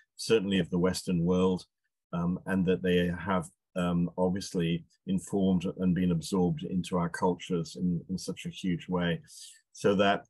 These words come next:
everything you spoke about, uh, Jennifer, with regard to practicing virtues of, uh, connecting,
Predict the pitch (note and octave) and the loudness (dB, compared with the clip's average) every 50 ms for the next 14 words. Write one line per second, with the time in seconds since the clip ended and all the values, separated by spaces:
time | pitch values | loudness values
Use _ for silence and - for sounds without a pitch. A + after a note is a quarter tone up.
0 | _ _ - A2 A2+ A#2+ - - A2 G2+ G2 F#2 - - G#2+ G#2 - G#2 G2 G2 | _ _ -2 0 0 0 0 0 2 2 2 2 2 2 2 2 2 2 4 4
1 | F#2 F2+ F2+ F2+ - _ _ _ - F#2 F2 - G2+ F#2+ F#2+ F2+ - - F2+ E2+ | 4 4 4 0 -2 _ _ _ -4 -4 -2 0 0 0 0 0 0 0 0 0
2 | E2+ E2+ E2+ E2 F#2 F#2 F2 F2+ E2+ - - - F#2 E2 - - F#2 - - - | 0 -2 -2 -2 -2 -2 -2 -2 -2 -4 -4 -4 -4 -2 -2 -4 -4 -6 -6 -4
3 | - G2 F2+ F2 F2 G2+ F#2+ - - - - F2+ E2 D#2+ E2 E2 - - - _ | 0 0 2 2 4 4 4 4 2 -4 -6 -4 -4 -4 -4 -6 -8 -10 -14 _
4 | _ _ _ _ _ _ _ F#2 F#2+ F#2 F2+ E2+ E2 F#2 F2+ E2+ E2+ - - G2+ | _ _ _ _ _ _ _ 2 4 4 4 2 2 2 2 2 2 0 0 0
5 | G2+ G2+ E2+ - - F#2+ E2 D2+ D#2+ D#2 | 2 0 0 -2 -2 -2 -2 0 -2 -4